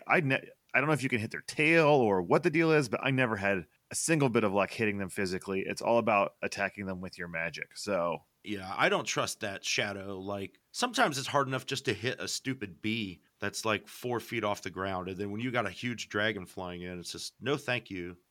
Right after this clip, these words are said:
Speaker 1: Yeah, exactly. Now, the freeze dragon or the snow dragon, what, what could it be weak against?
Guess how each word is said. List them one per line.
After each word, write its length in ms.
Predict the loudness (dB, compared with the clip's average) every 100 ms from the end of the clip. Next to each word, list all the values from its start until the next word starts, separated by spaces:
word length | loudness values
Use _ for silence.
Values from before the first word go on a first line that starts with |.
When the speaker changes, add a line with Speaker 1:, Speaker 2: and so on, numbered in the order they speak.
| -8
Speaker 1:
Yeah, 180 | -4 -4
exactly. 640 | -2 2 2 0 -6 -6 _ _ 0
Now, 320 | 4 4 2 -8 _ -2
the 100 | -2
freeze 520 | -2 2 4 4 2
dragon 560 | 2 4 2 0 -4 -2
or 120 | 0
the 100 | 0
snow 320 | -2 2 2
dragon, 420 | 2 0 0 -2
what, 200 | -4 -6 -6
what 200 | -8 -8
could 260 | -4 0 0
it 100 | 2
be 100 | 2
weak 300 | 4 2 0
against? 580 | -6 -6 -8 -14 -14